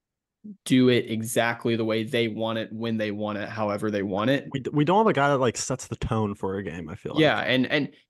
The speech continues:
Speaker 1: I think that Chauncey comment is,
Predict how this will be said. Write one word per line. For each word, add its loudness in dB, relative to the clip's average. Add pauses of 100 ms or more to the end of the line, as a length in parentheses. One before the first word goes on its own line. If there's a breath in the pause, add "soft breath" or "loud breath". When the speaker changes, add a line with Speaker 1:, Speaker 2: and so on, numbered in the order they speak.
(100)
Speaker 1:
I 4
think 2 (560)
that 4
Chauncey 0
comment -2 (140)
is, -4